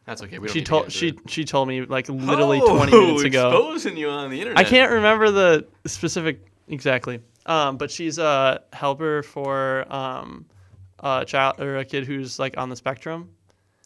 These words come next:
Speaker 1: Oh,
Speaker 2: And
Speaker 1: I know
Speaker 2: so
Speaker 1: what that's called. I don't.
Speaker 2: Anyway, um, parents who, like, she told me this,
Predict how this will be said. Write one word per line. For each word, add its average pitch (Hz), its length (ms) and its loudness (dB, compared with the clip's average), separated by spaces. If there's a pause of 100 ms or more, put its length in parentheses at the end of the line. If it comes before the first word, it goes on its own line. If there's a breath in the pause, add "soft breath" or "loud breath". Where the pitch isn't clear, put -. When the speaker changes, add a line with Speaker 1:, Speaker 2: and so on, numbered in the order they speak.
(320 soft breath)
Speaker 1:
Oh, 156 80 -6
Speaker 2:
And 143 180 -2
Speaker 1:
I - 40 -4
know 135 40 -8
Speaker 2:
so 151 200 -6
Speaker 1:
what 131 80 0
that's 127 100 -4
called. 98 300 -12 (600)
I 107 100 -14
don't. 90 200 -20 (840)
Speaker 2:
Anyway, 139 440 0 (240 loud breath)
um, 147 360 2
parents 156 520 -6
who, 151 160 -4
like, 135 340 -2
she - 160 -10
told 165 200 -6
me 160 40 -4
this, 127 240 -8